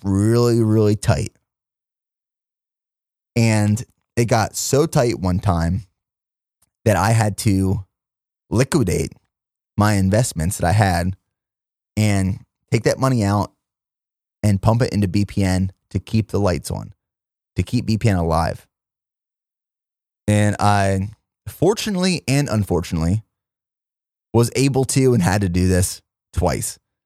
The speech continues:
So after I did it the first time, I start investing again slowly to build that investment account back up. B P N hit another, another spell where we needed some money, and I liquidated my investments once again.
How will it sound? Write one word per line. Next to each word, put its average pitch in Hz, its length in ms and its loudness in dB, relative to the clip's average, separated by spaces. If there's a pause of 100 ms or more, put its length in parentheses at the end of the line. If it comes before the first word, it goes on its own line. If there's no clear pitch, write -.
(1000)
So 110 100 4
after 120 320 0
I 120 40 0
did 113 160 -2
it - 40 -4
the 101 60 -6
first 139 300 -2
time, 123 420 0 (100)
I - 60 -2
start 110 300 0
investing 101 400 0
again 107 640 0
slowly 123 580 0
to 101 60 0
build 98 300 0
that 92 180 0
investment 98 440 0
account 85 200 0
back 87 220 0
up. 120 320 0 (840)
B 113 140 2
P 113 180 0
N 107 240 2
hit 104 180 2
another, 98 480 2 (1400)
another 110 240 2
spell 101 400 2
where 95 100 0
we 95 80 0
needed 104 240 0
some 104 140 0
money, 107 400 2 (360)
and 101 80 -2
I 98 100 0
liquidated 107 580 0
my 98 160 2
investments 98 640 0 (180)
once 101 280 -2
again. 85 400 -2